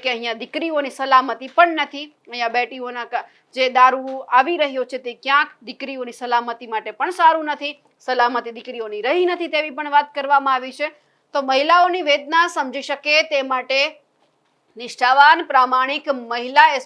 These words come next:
પી મૂકવા બનાસકાંઠાની મહિલાઓ વતી હું વિનંતી કરું છું. ગેનીબેન ઠાકોરે હવે મહિલા એસ પી ની માંગ કરી છે. કેમ? કારણ કે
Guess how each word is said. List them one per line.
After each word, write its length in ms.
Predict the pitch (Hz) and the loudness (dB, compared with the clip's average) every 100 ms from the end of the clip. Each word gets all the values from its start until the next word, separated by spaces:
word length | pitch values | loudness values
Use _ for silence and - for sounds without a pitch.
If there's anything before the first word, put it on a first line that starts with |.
| _ | _
પી 140 | 269 | -14
મૂકવા 400 | 240 226 240 254 262 | -14 -8 2 2 2
બનાસકાંઠાની 720 | 262 247 247 247 220 220 226 214 | 0 -4 -6 -8 -6 -6 -8 -6
મહિલાઓ 400 | 240 294 311 302 254 | -2 2 2 2 -4
વતી 240 | 233 262 | -8 -10
હું 160 | 254 220 | -14 -12
વિનંતી 400 | 226 226 226 190 | -12 -12 -14 -14
કરું 220 | 185 175 | -14 -14
છું. 180 | - - _ _ _ _ _ _ 226 | -20 -20 _ _ _ _ _ _ -6
ગેનીબેન 380 | 247 247 240 226 | -6 -6 -10 -2
ઠાકોરે 420 | 233 240 285 294 | -4 0 2 4
હવે 220 | 277 240 | 4 2
મહિલા 360 | 226 220 269 294 277 | -4 -8 0 0 0
એસ 80 | - | -6
પી 100 | 277 | -14
ની 60 | 277 | -6
માંગ 280 | 269 269 254 269 | -4 -4 -6 -8
કરી 200 | 269 254 | -8 -10
છે. 80 | 277 277 _ - | -12 -12 _ -4
કેમ? 200 | 294 311 294 | -2 -2 0
કારણ 300 | 247 254 247 | 0 0 -4
કે 160 | 262 | -4